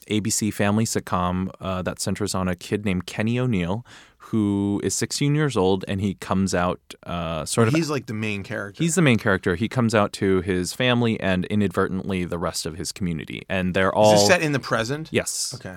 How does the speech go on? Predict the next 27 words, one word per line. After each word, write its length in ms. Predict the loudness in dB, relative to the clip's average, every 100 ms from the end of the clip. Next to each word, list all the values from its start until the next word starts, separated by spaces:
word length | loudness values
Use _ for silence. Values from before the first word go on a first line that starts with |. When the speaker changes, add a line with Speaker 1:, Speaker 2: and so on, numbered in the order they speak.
| -4
Speaker 1:
And 160 | 2 4
it, 100 | 4 _ _
uh, 300 | 2 4 2 4
quasi-present. 640 | 6 6 2 -2 -8 -12 -14
Speaker 2:
Okay. 140 | -4
Speaker 1:
Uh, 140 | 0 2
and 320 | 4 4 6
they're 140 | 6
all 180 | 8 6
sort 220 | 4 2
of 120 | 0 -2
deeply 340 | -4 -2 -2
Catholic. 540 | -2 -4 -4 -12 -14 -20 _ _ -20 -20 -6
Um, 280 | -2 0 0 -2
and 320 | -2 -2 -2
it's 160 | -2 0
about 360 | 2 2 2
his 160 | -2 0
family 340 | 2 4 4
adjusting 680 | 2 2 0 0 0 0 -2
to 720 | -4 -2 0 2 0 -2 -4 -10 _ _
his 240 | -6 -4 -4
coming 280 | -6 -8
out. 160 | -10 -12 _ _ _ _ _ -20 -20 -14
Speaker 2:
Right. 260 | -12 -12 -18 _ _ _ _ _ _ _ _ _ _ -10
Which 180 | -8
is 180 | -8 -8